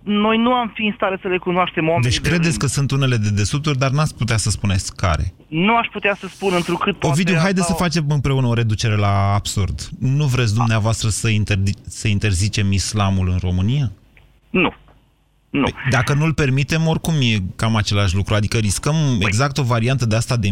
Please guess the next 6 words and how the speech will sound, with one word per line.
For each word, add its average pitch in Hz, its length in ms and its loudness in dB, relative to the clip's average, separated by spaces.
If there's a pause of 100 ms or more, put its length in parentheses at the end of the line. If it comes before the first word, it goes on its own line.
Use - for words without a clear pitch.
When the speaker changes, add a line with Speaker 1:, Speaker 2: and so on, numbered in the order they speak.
Speaker 2:
mijloc 107 500 0
în 120 160 0
care, 160 600 0 (420)
mă 139 60 2
înțelegeți, 143 540 -2
ei 151 440 2